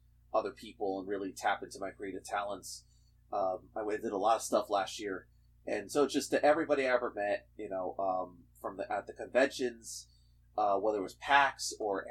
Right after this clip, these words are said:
Anime, Anime Next New York City, or Anime New York City, or Anime Next in Atlantic City, uh, to all my friends who, like, I love, like, like a family at, at this point, you know, uh, from Stockton and other places, uh, you know, all of them, um,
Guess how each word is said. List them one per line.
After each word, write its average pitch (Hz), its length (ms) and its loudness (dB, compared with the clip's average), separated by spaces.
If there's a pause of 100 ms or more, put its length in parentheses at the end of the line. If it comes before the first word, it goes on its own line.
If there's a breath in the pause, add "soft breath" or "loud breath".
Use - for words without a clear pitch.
Anime, 107 260 -6 (100)
Anime 110 340 -2
Next 98 240 -4
New 107 60 -14
York 95 160 -4
City, 127 420 -2 (460)
or 98 180 -2
Anime 127 300 0
New 113 80 -14
York 113 160 -6
City, 113 340 -4
or 95 180 0
Anime 110 300 2
Next 110 260 -2
in 101 60 -8
Atlantic 98 220 -6
City, 117 400 -4 (420)
uh, 107 220 6
to 120 60 -2 (120)
all 135 360 8
my 117 140 6
friends 120 460 2
who, 104 140 -6
like, 98 220 2
I 98 80 2
love, 104 300 4
like, 101 280 2
like 98 140 -8
a - 80 -8
family 104 400 -4
at, 101 80 -10 (140)
at 101 140 -6
this 101 160 -10
point, 104 320 -6
you 107 80 -14
know, 95 300 -4
uh, 92 260 -4
from - 100 -20
Stockton 104 720 -6
and 92 100 -6
other 101 160 -2
places, 98 540 -6
uh, 92 220 -12 (440)
you 117 100 -6
know, 98 300 -2
all 190 180 8
of 127 60 4
them, - 240 6 (300)
um, 98 280 2